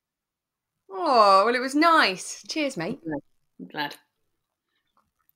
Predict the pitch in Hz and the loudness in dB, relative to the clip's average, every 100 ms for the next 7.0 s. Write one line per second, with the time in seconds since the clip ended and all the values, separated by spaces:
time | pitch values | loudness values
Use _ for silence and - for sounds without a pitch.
0 | _ - 240 214 208 196 214 208 262 240 | _ -2 2 2 0 0 0 2 2 2
1 | 214 - 254 220 226 214 170 - 156 156 | 0 -2 -4 -2 -2 -2 -2 -6 -4 0
2 | 156 143 - 160 208 190 - 170 160 156 | 0 0 -4 -4 0 0 -2 -4 -4 -6
3 | 147 147 151 _ _ _ _ - 160 170 | -8 -8 -10 _ _ _ _ -10 -6 -6
4 | 156 170 165 175 202 190 180 185 165 - | -2 0 0 -2 0 0 0 -2 -2 -4
5 | 143 131 135 127 - - - 160 170 190 | -10 -10 -12 -12 -10 -8 -6 0 4 4
6 | 170 165 160 156 156 147 - 151 151 - | 4 -2 -4 -8 -10 -6 -2 -2 -2 -10